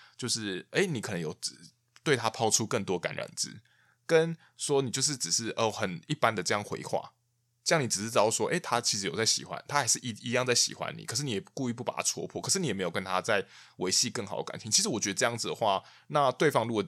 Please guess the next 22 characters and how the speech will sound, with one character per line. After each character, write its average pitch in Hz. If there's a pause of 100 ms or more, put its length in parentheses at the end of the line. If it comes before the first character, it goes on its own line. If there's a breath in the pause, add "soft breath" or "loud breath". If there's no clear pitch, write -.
既 -
然 98
他 101
要 107
继 117
续 117
喜 92
欢 92
你 87
的 76
话， 101
那 170
你 127
也 90
不 120
能 92
阻 -
止， 76 (160)
阻 98
止 87
他 -
啊， 50